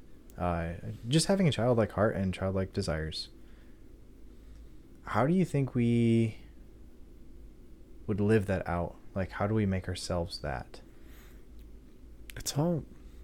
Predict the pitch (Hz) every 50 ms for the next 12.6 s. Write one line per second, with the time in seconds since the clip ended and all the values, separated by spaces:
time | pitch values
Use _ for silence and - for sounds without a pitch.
0 | - - - - - - 107 127 131 131 113 90 80 76 - - - - - 117
1 | 131 - 117 123 135 143 147 127 107 - - - - - - - - - - -
2 | - - 110 110 127 131 123 127 110 95 90 82 82 85 - - - - - 107
3 | 104 104 - - 113 107 101 - - 101 - - 104 98 92 - 98 92 85 87
4 | - - - 107 101 98 107 113 110 - - - - 117 98 92 - - - -
5 | - - - - - - - - - - - - - - - - - - - -
6 | - 104 101 95 87 90 104 113 113 - - 101 92 - 104 92 92 - - -
7 | 107 98 92 92 92 - - - - 190 185 - - 226 233 233 208 175 123 113
8 | 107 - 107 101 - 110 107 98 98 98 95 - - - 104 95 - - - -
9 | - - - - - - - - - - - - - - - - - - - 113
10 | 107 120 107 95 - 107 90 90 92 82 82 90 95 90 85 - - - 87 85
11 | 85 - 98 92 - - - - 104 101 98 98 95 101 101 92 - - 92 90
12 | 85 82 80 - - - 87 85 85 78 85 -